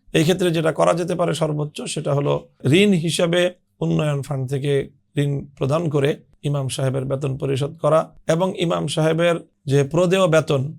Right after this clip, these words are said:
সে অনুযায়ী ইমাম সাহেবের বা বেতন ফান্ডের টাকা উপ-, কালেকশন করে, সংগ্রহ করে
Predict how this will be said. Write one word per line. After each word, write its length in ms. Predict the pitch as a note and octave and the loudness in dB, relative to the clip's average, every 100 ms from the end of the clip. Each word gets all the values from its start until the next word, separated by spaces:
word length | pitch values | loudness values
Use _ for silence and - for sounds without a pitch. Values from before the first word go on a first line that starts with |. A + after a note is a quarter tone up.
| _ | _
সে 260 | - - D#3 | -6 0 0
অনুযায়ী 640 | D#3+ D#3+ C#3+ D3+ F3+ B3 _ - | 0 -2 0 0 0 -4 _ -6
ইমাম 280 | C#3+ C#3 | -4 -4
সাহেবের 480 | B2+ C#3 C3+ C#3 C3+ | -4 -2 -2 0 -2
বা 180 | - D#3 | -4 -4
বেতন 360 | C3+ D3+ F3+ D#3+ | -2 0 0 -4
ফান্ডের 560 | - C#3 C#3 C#3+ C3+ - _ _ - | -4 -6 -2 -2 -2 -10 _ _ -6
টাকা 340 | C#3+ C#3+ C3+ - - | -2 -2 -2 -6 -14
উপ-, 160 | D#3+ - _ | -12 -12 _
কালেকশন 460 | D#3 D#3+ - E3+ D3+ | -2 0 0 -4 -2
করে, 240 | C#3+ C#3+ | 0 -2
সংগ্রহ 440 | C#3 E3 F#3+ E3 D3+ | -2 -2 2 2 2
করে 240 | D#3+ F#3+ | 0 0